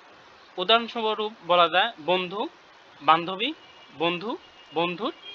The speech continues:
স্ত্রী। এর কিন্তু দুইটা স্ত্রীবাচক শব্দ আছে। এরকমই দেবরের দুইটা স্ত্রীবাচক শব্দ আছে। তাহলে দেবর হবে সঠিক উত্তর। তারিখ কোন ভাষার শব্দ? তারিখ ফার্সি ভাষার শব্দ।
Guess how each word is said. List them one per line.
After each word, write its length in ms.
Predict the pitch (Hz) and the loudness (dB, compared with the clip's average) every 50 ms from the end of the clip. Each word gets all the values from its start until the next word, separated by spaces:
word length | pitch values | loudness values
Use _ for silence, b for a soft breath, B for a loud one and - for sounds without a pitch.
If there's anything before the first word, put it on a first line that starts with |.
| - 392 | -8 -8
স্ত্রী। 300 | - - - - - - - - 392 392 381 403 403 - - - - - - - - - | -8 -8 -8 -8 -8 -8 -8 -14 -16 -16 -16 -16 -18 -20 -20 -20 -20 -20 -20 -20 -6 0
এর 220 | 208 214 233 226 | 4 4 4 4
কিন্তু 300 | 220 - 233 220 262 294 | 2 -2 -6 -6 -6 -6
দুইটা 400 | 262 170 185 190 - - 233 311 - - - - _ - - - - - - - | -6 -4 -6 -4 0 0 0 0 0 -8 -18 -20 _ -20 -20 -20 -20 -20 -14 -14
স্ত্রীবাচক 420 | 202 - - 185 165 160 156 - 151 | -8 -4 -2 0 0 -2 -2 -4 -6
শব্দ 240 | 143 147 127 113 120 | -6 -6 -6 -2 -2
আছে। 280 | 117 - - 123 - - | -4 -4 -4 -10 -6 2
এরকমই 500 | 165 196 240 240 - 269 262 220 202 233 - - - - - - - - | 4 4 4 4 2 0 -2 -2 -2 -2 -6 -14 -20 -20 -20 -20 -20 -2
দেবরের 400 | 139 160 180 180 185 202 208 262 359 - _ _ - _ _ - | 2 2 4 4 2 0 0 -2 -2 -4 _ _ -20 _ _ -10
দুইটা 280 | 147 180 220 220 269 240 | -6 -6 -2 0 0 -2
স্ত্রীবাচক 520 | - - 180 156 143 143 135 - 143 135 | 0 -4 -4 -2 -2 -2 -4 -4 -10 -8
শব্দ 220 | - 151 131 113 120 | -4 -4 -4 -2 -4
আছে। 280 | 117 110 - 120 101 - - - - | -8 -8 -8 -12 -14 -14 -16 -12 -6
তাহলে 220 | - 147 160 190 | -6 -4 -4 -4
দেবর 320 | 170 160 156 156 147 156 151 | 0 0 0 0 0 -2 -6
হবে 240 | 160 170 202 269 320 - - - - | -6 -4 -6 -6 -6 -8 -12 -4 -4
সঠিক 180 | 165 151 127 | -4 -4 -4
উত্তর। 260 | 120 - - - 92 - - B B B B B - | -8 -12 -12 -12 -12 -12 -14 B B B B B -2
তারিখ 340 | - 180 196 208 233 220 185 - _ _ | 4 4 6 6 4 0 0 -4 _ _
কোন 200 | - 208 214 202 | -6 -4 -4 -2
ভাষার 280 | 190 202 214 - 254 247 | -2 -4 -4 -4 -6 -6
শব্দ? 400 | - - 185 143 117 110 113 95 92 - - _ _ - - - - - - - - - | -2 -2 -4 -4 -4 -10 -12 -12 -12 -16 -20 _ _ -20 -20 -20 -20 -20 -20 -20 -4 0
তারিখ 320 | 175 175 165 147 160 - - _ _ _ _ | 2 2 4 2 0 -2 -4 _ _ _ _
ফার্সি 260 | - 156 143 - 165 | 0 0 0 0 -4
ভাষার 240 | 143 143 139 - 160 | -4 -4 -4 -4 -8
শব্দ। 340 | 156 - 127 113 - - 95 | -6 -6 -6 -8 -8 -14 -20